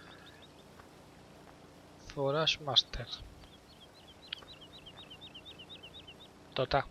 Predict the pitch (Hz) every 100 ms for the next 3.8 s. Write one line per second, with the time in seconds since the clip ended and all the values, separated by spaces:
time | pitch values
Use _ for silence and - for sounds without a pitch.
0 | - - 135 135 135 131 139 131 139 135
1 | 127 123 123 120 120 123 120 117 117 -
2 | - 127 - 135 127 117 113 120 - -
3 | 120 110 - 123 123 117 110